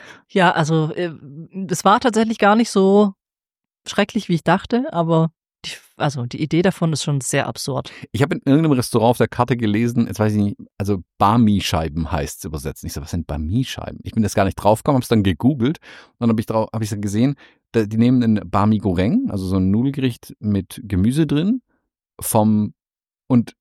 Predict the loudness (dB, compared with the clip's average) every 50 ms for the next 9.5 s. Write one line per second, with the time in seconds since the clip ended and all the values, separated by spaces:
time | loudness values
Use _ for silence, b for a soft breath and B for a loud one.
0 | _ _ _ -6 -4 -4 -2 0 0 0 0 0 -2 -6 -6 -8 -2 0 2 4
1 | 4 4 4 2 2 2 0 -2 -4 -4 -4 -2 0 0 0 -2 -4 -8 -6 -2
2 | 0 2 2 2 0 -2 -4 -6 -4 -4 -6 -4 -2 0 0 0 -2 -2 -2 -2
3 | 0 0 2 0 0 0 0 0 2 2 2 2 0 0 -2 0 0 0 0 0
4 | 0 0 0 0 0 0 0 0 0 0 0 0 0 0 0 0 2 2 0 0
5 | 0 -4 -8 -8 -8 -6 -2 0 0 2 0 -2 -4 B B B B B B B
6 | _ -4 -2 0 0 0 0 0 0 2 2 4 2 2 2 2 2 2 2 0
7 | -2 _ _ _ _ _ _ _ _ _ _ -6 -6 -6 -8 -10 -8 -2 0 2
8 | 2 4 4 4 4 4 2 0 0 -2 -4 -2 2 2 2 2 2 2 0 -2
9 | -2 -2 -2 -2 -4 -6 -8 -14 -20